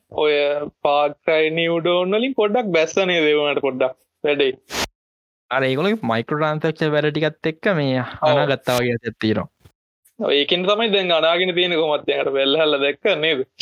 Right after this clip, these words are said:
Speaker 1: <laughs>
Speaker 2: මේ දැන් Star Wars ගේම් එක මේ හදන්න දීලා තියෙන්නේ, ඒ කියන්නේ ඩිරෙක්ට්ම Ubisoft වලට නෙමෙයි. ඩිස්නිලා.
Speaker 1: හ්ම්.
Speaker 2: ඩිස්නිලා ස්පෙෂලි ඉල්ලලා තියෙන්නේ මැසිව් එන්ටර්ටේන්මන්ට් එකෙන් හදන්න ඕනේ කියලා. මැසිව් එන්ටර්ටේන්මන්ට් කියන්නේ Ubisoft ලා සබ් ස්ටුඩියෝ එකක්.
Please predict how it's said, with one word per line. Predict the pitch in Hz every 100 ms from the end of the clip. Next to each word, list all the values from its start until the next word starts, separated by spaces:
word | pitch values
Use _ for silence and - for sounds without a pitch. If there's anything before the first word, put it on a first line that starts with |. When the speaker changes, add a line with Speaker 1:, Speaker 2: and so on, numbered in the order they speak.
| - 156 143 -
Speaker 1:
<laughs> | - - - _
Speaker 2:
මේ | 139 123 - - - _ _ _ _ _ _ -
දැන් | 120 120
Star | - 190
Wars | 202 208
ගේම් | - 190 190
එක | 202 311
මේ | 156 131
හදන්න | 123 - 131 147 185 185
දීලා | 175 175
තියෙන්නේ, | 180 190 - _ - -
ඒ | -
කියන්නේ | 139 120 - - _
ඩිරෙක්ට්ම | - 127 147 160 208
Ubisoft | 185 165 175 -
වලට | 196 196
නෙමෙයි. | 160 113 - _ _ _ _ _ _ _
ඩිස්නිලා. | 143 117 - 107 -
Speaker 1:
හ්ම්. | 151 156 165 233 _
Speaker 2:
ඩිස්නිලා | - 123 120 160 185 262 226 - -
ස්පෙෂලි | - - - 143 175 196 202 - _ _ _ -
ඉල්ලලා | 156 170 170
තියෙන්නේ | 165 165 180 254
මැසිව් | 165 143 180 175
එන්ටර්ටේන්මන්ට් | 170 165 175 170 170 170
එකෙන් | 180
හදන්න | 170 151 143
ඕනේ | 123
කියලා. | 110 110
මැසිව් | 113 131
එන්ටර්ටේන්මන්ට් | 135 135 135 135 135
කියන්නේ | 135 165 151
Ubisoft | 135 143 160
ලා | 180
සබ් | 143 139 131
ස්ටුඩියෝ | - 131 110
එකක්. | 104